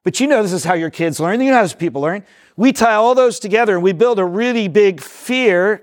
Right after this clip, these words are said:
concept of hot.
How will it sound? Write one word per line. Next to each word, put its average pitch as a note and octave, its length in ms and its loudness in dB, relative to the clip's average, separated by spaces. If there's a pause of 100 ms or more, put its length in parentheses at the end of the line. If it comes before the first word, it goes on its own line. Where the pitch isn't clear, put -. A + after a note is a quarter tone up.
concept G3 680 -2 (320)
of G3+ 460 2 (1040)
hot. - 460 -2